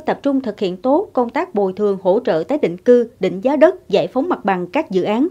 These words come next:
công trình trọng điểm của thành phố, đảm bảo tiến độ thực hiện các dự án trọng điểm trên địa bàn. Xác định nhiệm vụ giải ngân vốn đầu tư công năm hai nghìn không trăm hai mươi ba là nhiệm vụ chính trị quan trọng của thành phố,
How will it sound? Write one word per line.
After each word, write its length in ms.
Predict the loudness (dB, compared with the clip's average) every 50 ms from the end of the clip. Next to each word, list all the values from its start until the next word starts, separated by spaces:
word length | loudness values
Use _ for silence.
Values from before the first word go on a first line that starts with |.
| -2 -2
công 160 | -2 -2 0 0
trình 140 | -4 -4 -4
trọng 200 | -4 -6 -4 -4
điểm 220 | -4 -4 -4 -6 -6
của 100 | -6 -6
thành 180 | -4 -2 -4 -2
phố, 360 | 0 2 4 4 4 2 0 -8 _ _ -20 -20 -20 -8 -2
đảm 180 | -2 0 0
bảo 240 | 2 0 2 2 0
tiến 220 | 0 0 -2 0
độ 220 | 2 2 2 0 0
thực 180 | -4 -6 -2
hiện 240 | 0 0 0 0 -2
các 180 | -4 -4 -4 -2
dự 100 | -2 0
án 140 | 0 0 0
trọng 200 | -2 -2 -2 0
điểm 240 | -2 -2 -2 -2 0 2
trên 140 | 2 2
địa 100 | 2 2
bàn. 220 | 2 2 2 0 0 -4 _ _ _ _ _ _ _ -20 -20 _
Xác 200 | _ -4 -2 2
định 140 | 2 2 2
nhiệm 180 | 0 -4 -4 0
vụ 240 | 0 2 2 2 0 2
giải 140 | 0 0 2
ngân 200 | 2 0 2 2
vốn 220 | 4 2 2 2 0
đầu 220 | 0 -2 -2 -2 -2
tư 120 | -2 -4
công 300 | -2 0 0 0 2 2
năm 120 | 0 -2 -2
hai 100 | -2 -2
nghìn 180 | -2 -2 -4
không 220 | -2 -2 -4 -4 -2
trăm 160 | -4 -6 -6
hai 120 | -4 -4
mươi 120 | -2 -2 0
ba 280 | 2 2 2 2 0 -4 -12 -20 -20 -20 -6 2
là 120 | 2 4
nhiệm 160 | 4 4 2 0
vụ 80 | 0 0 2
chính 140 | 2 0 0 2
trị 140 | 0 0 2
quan 240 | 2 0 2 0 0
trọng 240 | -2 -2 -2 -2 -4
của 120 | -8 -8
thành 180 | -6 -6 -6 -6
phố, 360 | -2 0 0 2 0 0 -2